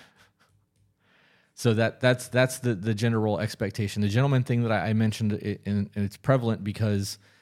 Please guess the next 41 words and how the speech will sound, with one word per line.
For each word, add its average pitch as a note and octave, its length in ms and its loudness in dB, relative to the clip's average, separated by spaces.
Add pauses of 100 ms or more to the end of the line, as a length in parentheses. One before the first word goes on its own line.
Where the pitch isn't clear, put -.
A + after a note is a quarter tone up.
(120)
of G#2+ 120 0
the A2 120 2
amount G#2 220 2
of G2 80 -6
hate A#2+ 260 -4
that G2 120 -8
we G#2+ 120 -4
have G#2 120 -2
received A2 480 -4
on G#2 260 -2
TikTok, G#2+ 520 -6
because G2 580 -6 (380)
I G#2 80 2
believe G2+ 320 -2
that G2+ 100 -6
it G2 140 -4
is G2+ 100 -4
a G#2 60 -2
man's G2 260 -2
duty G#2 240 -2
to F#2+ 80 -8
keep G2+ 240 -10
his, G#2 240 -6
his G2 340 -6 (280)
women A2 260 0
and F#2+ 80 -4
kids C#3+ 200 -2
safe. E2+ 280 -10 (100)
And, G2 280 -2
um, F2+ 320 -4 (640)
I G#2+ 160 2
am A2 180 4
a, G2 240 -2
a G#2 220 -4
huge C3+ 360 0
proponent A#2 400 0
for A2+ 160 -4
protect, A2 400 -4
provide, G#2 360 -2
and G2 80 -10
preside. G#2 460 -4